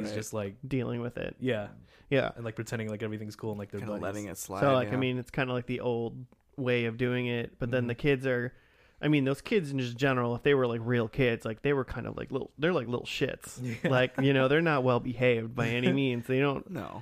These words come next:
Speaker 2: They're
Speaker 3: follow
Speaker 2: like,
Speaker 3: directions.
Speaker 2: I mean, there's a part where they're, like, on the roof, like, aiming B B guns at just, like, people in the
Speaker 3: Yeah,
Speaker 2: neighborhood.
Speaker 3: and just looking at 'em.
Speaker 2: <laughs> Yeah.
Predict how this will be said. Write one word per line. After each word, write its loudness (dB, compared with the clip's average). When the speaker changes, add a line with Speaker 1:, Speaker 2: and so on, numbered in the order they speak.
Speaker 2:
They're 4
Speaker 3:
follow 8
Speaker 2:
like, 6
Speaker 3:
directions. 2
Speaker 2:
I 2
mean, 2
there's 4
a 4
part 4
where 6
they're, 6
like, 4
on 4
the 2
roof, 2
like, 0
aiming -2
B -2
B -2
guns -2
at -6
just, -10
like, -8
people -6
in -2
the -2
Speaker 3:
Yeah, 6
Speaker 2:
neighborhood. 2
Speaker 3:
and 0
just -4
looking 0
at 4
'em. 0
Speaker 2:
<laughs> -20
Yeah. -2